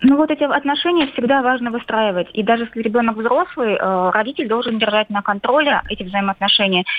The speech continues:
И возможность должна быть контакта между учителем и родителем, в том числе, чтобы учитель, например, мог позвонить и сказать: «А ваш ребенок на уроке не появляется», например.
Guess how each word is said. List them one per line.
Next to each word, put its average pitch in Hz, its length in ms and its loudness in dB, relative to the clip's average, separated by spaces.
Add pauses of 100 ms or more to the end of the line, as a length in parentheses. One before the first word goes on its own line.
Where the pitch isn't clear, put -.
(160)
И 220 340 4 (320)
возможность 233 640 -2
должна 196 320 0
быть 202 180 -8
контакта 208 640 -2
между 185 260 -8
учителем 208 680 0
и 214 180 0
родителем, 220 640 -2 (220)
в - 40 -20
том 214 160 2
числе, 233 300 0
чтобы 214 260 0
учитель, 226 320 -2
например, 196 380 2
мог 214 320 -2
позвонить 202 640 0 (240)
и 214 100 -2
сказать: 196 360 -2
«А - 40 -10
ваш 247 220 0
ребенок 226 340 0
на 190 120 4
уроке 233 260 0
не 269 60 2
появляется», 214 640 2
например. 175 500 -4